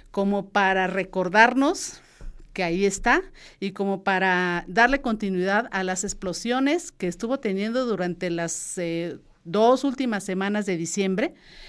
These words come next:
Y entonces, Carlos Tobar, nuestro compañero del CUPREDER, me manda una nota informativa en la que él hace un análisis así completo del año dos mil veintidós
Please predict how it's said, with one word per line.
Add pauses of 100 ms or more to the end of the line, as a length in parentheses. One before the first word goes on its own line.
(340)
Y
entonces, (320)
Carlos
Tobar, (200)
nuestro
compañero
del
CUPREDER, (440)
me
manda
una
nota
informativa (360)
en
la
que
él (260)
hace
un
análisis
así
completo
del
año
dos
mil
veintidós